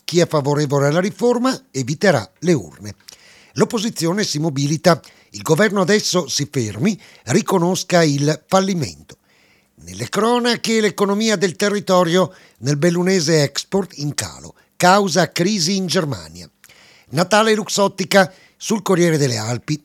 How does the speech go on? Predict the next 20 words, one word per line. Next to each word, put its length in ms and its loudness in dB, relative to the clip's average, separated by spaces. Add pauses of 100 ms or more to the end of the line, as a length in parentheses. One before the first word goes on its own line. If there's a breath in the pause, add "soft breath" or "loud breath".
(120)
ai 160 4
dipendenti 540 -2
un 100 -2
panettone 560 0
griffato 800 -4 (240 soft breath)
e 240 0
cioccolato. 800 -6 (480 soft breath)
La 100 4
sentenza 640 0
d'appello, 680 2 (240 soft breath)
violentata 640 0
e 120 0
filmata, 540 0
calciatori 680 -2
condannati 840 0 (220 loud breath)
a 100 -6
sei 260 0
anni 260 4
in 100 0
appello, 560 0